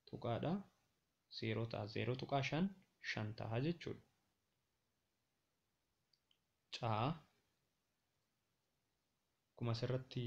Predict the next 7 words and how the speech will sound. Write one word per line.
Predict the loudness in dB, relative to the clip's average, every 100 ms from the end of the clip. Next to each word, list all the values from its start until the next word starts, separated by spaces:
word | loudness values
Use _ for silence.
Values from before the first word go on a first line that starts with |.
| 0
isiniif | -2 -2 -2 -2 -2 -4 -4 -4
mul'ataa | -6 -4 -2 2 4
jiru. | 4 4 2 -10 _ _ _ _ _ _
Caan | -2 4 6
immoo | 6 6 4 2
sadii | -6 2 4 6 4
tuqaa | 2 -4 4 6